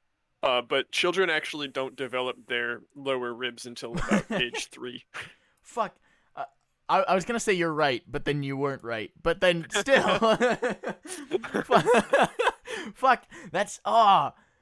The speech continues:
Speaker 2: that might be an explanation. We've, we've come to a revelation. This is
Speaker 1: Yeah,
Speaker 2: all
Speaker 1: also, uh, I'm just saying, I think that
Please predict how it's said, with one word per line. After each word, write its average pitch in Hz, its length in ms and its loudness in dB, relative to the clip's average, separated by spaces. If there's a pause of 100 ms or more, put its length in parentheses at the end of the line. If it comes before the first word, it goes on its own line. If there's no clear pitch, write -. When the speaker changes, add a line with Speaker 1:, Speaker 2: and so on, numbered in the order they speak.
(240)
Speaker 2:
that 208 240 6
might 233 180 6
be 220 100 -2
an 208 60 -2
explanation. 185 340 -4
We've, 202 200 -4
we've 208 200 -6
come 208 200 -2
to 190 80 -2
a 170 100 -2
revelation. 156 640 -6 (1040)
This 180 140 -10
is 190 60 -4
Speaker 1:
Yeah, 202 120 6
Speaker 2:
all 196 140 8
Speaker 1:
also, 190 420 2
uh, - 60 0 (480)
I'm 151 140 -2
just 202 180 -2
saying, 143 400 0
I 143 100 -2
think 185 240 -6
that 180 140 -8